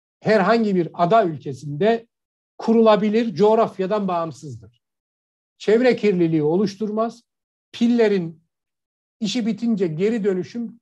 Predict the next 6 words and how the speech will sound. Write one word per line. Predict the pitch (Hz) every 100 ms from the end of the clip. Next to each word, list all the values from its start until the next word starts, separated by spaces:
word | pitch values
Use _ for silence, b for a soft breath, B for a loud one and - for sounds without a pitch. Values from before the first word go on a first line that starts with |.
| _
şartlarını | - 202 196 196 180 214 185
düşünmek | - 190 175 180
kaydıyla. | 175 165 156 156 123 - _ _ _ _ _
Hatta | 185 190 202 180 190 - _ _ _ _ -
elektrikli | 175 185 202 196 214
otomobillerde | 185 175 175 170 165 160 147 202 214